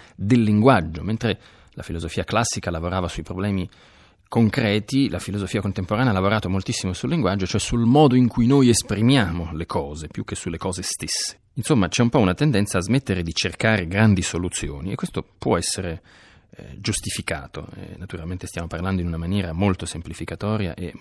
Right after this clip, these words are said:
molto anche ingenua, che però serve in qualche modo a seguire il filo del nostro discorso, che è più individuale che,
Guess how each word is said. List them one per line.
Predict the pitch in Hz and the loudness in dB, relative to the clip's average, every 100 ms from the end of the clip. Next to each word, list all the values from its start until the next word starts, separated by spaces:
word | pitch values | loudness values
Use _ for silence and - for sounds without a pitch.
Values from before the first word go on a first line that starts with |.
| - | -14
molto | 85 - | -14 -12
anche | 82 82 87 | -12 -10 -8
ingenua, | 85 110 95 82 92 | -2 0 0 0 -6
che | - | -10
però | - 95 - | -12 -12 -8
serve | - 92 85 | -8 -8 -10
in | 95 | -6
qualche | 101 - 101 | -4 -2 -4
modo | 87 80 78 - _ _ - - _ - | -4 -6 -10 -16 _ _ -20 -20 _ -12
a | 85 73 | -8 -4
seguire | - 85 98 98 | -4 -4 -4 -4
il | 80 | -6
filo | - 110 95 | -4 -2 0
del | 85 | -2
nostro | 85 - | -6 -8
discorso, | 85 - 113 98 | -8 -4 -2 -2
che | 85 | -6
è | |
più | - | -2
individuale | 104 92 87 87 95 92 78 76 80 | 2 2 0 -2 0 0 -2 -10 -12
che, | 82 80 | -12 -14